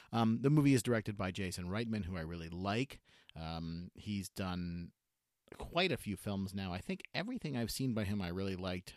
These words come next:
I love Juno. I especially like Up in the Air. I think that might be his best film. I liked Young Adult, uh, Whiplash. I mean, these are all very, very good films.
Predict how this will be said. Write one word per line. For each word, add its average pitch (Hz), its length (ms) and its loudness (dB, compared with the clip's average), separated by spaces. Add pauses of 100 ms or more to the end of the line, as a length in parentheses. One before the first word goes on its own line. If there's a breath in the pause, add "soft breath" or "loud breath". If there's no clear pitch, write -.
I 82 140 -8
love 101 380 0
Juno. 95 440 -2
I 85 60 -6
especially 107 560 -2
like 87 260 -4
Up 85 140 -8
in 85 80 -6
the 85 140 -4
Air. 85 80 -4
I 85 80 -4
think 92 180 -8
that 87 100 -8
might 85 200 -6
be 90 100 -8
his 80 80 -6
best - 300 -10
film. 120 320 0 (280 loud breath)
I 98 60 -4
liked 95 260 0
Young 95 200 0
Adult, 110 420 0 (380 loud breath)
uh, 85 160 -6
Whiplash. 95 680 0
I 110 40 -2
mean, 117 120 2
these 143 180 -2
are 95 140 0
all 92 220 0
very, 98 400 0
very 87 200 -4
good 92 200 -6
films. 95 400 -2